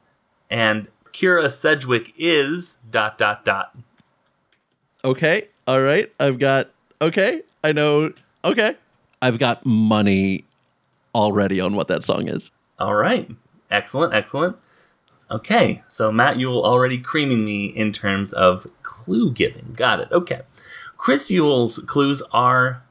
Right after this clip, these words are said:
Speaker 1: the following. Number one, blood-sucking R and R.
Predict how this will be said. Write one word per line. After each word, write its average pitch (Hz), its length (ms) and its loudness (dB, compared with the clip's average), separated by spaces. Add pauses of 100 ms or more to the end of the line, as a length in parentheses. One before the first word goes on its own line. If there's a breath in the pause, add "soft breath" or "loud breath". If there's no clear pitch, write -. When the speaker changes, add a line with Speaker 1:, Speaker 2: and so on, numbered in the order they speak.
(100)
Speaker 1:
the 117 160 2
following. 113 640 0 (680)
Number 131 220 4
one, 170 460 2
blood-sucking 165 1080 2
R 143 360 2
and 135 200 2
R. 139 420 2